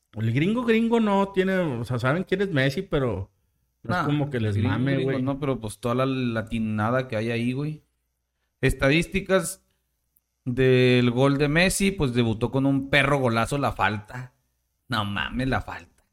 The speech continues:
Speaker 2: Qué
Speaker 1: No, no era
Speaker 2: pinche
Speaker 1: falta.
Speaker 2: falta va a ser,
Speaker 1: El,
Speaker 2: güey.
Speaker 1: el Carlos Al-,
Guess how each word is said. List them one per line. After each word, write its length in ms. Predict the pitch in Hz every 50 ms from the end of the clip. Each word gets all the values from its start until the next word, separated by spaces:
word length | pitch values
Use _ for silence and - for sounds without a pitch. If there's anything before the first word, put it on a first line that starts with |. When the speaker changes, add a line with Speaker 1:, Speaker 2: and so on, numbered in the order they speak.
| _ _
Speaker 2:
Qué 140 | _ _ _
Speaker 1:
No, 160 | - 110 113
no 160 | - 123 123 123
era 120 | 120 120
Speaker 2:
pinche 260 | - - 127 135 131 104
Speaker 1:
falta. 160 | 147 143 139
Speaker 2:
falta 460 | 139 107 - 104 98 - _ - -
va 80 | 113 110
a 60 | 110
ser, 320 | - - - 98 98 95 -
Speaker 1:
El, 120 | - 127 123
Speaker 2:
güey. 380 | 123 139 151 160 165 165 160 143
Speaker 1:
el 260 | 117 123 120 117 -
Carlos 380 | - 127 123 131 147 156 143 147
Al-, 260 | 139 123 113 -